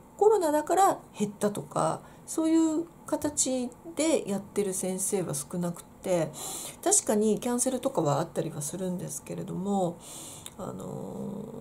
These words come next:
変える代替案を先生が出すことによって、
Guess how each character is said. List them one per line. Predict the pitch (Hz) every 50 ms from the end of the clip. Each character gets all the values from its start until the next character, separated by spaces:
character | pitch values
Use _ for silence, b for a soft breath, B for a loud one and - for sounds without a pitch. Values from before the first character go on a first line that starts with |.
| - - - - - - - - - - - - - - - - - - - - - -
変 | 320 330 349 349
え | 349
る | 339 339 349 339 - -
代 | 277 294 320 339 330
替 | 339 339 349 311 226
案 | 190 175 156
を | 151 147
先 | - 220 220 226
生 | - 269 247
が | 196 165
出 | - 190
す | 202 202 -
こ | - 175
と | - 170
に | 160 156 156
よ | 151 156
っ |
て、 | - - - - 277 294 294 233 175 B